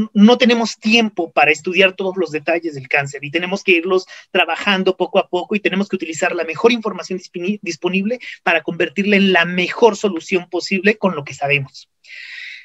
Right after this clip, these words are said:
Plantea muchísimas cosas que hacer, pero, pues, habemos biólogos que nos dedicamos a los animales, otros a las plantas, otros a la ecología y otros a decir cómo convertimos todo lo que están generando todos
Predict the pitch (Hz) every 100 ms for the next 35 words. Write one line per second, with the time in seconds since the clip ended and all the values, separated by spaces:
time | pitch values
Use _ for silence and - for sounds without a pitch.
0 | _ _ _ _ _ 240 208 208 254 262
1 | - - 320 330 302 - 247 240 233 208
2 | - 185 - _ _ _ _ _ _ 240
3 | 254 247 294 - _ 196 180 - _ -
4 | 180 175 196 196 247 226 202 190 196 156
5 | 143 143 147 147 151 160 160 240 269 285
6 | 214 208 196 160 156 143 - - 269 254
7 | 247 220 269 311 294 214 196 214 220 -
8 | 262 - - - 208 247 254 247 - 190
9 | 247 220 320 311 294 226 220 254 254 -
10 | 285 359 330 214 - 233 220 220 208 214
11 | 208 226 254